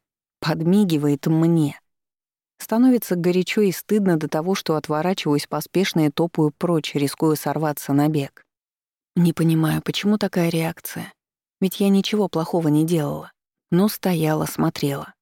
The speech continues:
Это же не запрещено. Но почему так не по себе? Словно подглядывала за чужой жизнью в замочную скважину, а меня поймали.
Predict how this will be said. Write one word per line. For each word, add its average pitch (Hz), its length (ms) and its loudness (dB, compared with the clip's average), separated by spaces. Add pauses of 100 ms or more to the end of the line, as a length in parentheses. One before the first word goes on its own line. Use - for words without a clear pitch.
(100)
Это 185 220 0
же 160 100 2
не 151 140 4
запрещено. 156 640 -2 (520)
Но 165 120 0
почему 151 380 0
так - 220 -6
не 143 100 2
по 156 80 -4
себе? 151 400 -4 (1040)
Словно 220 380 0
подглядывала 180 720 2
за 160 140 0
чужой 170 360 2
жизнью 170 460 2
в 151 40 0
замочную 156 560 2
скважину, 156 640 0
а 139 80 2
меня 151 300 2
поймали. 143 560 -2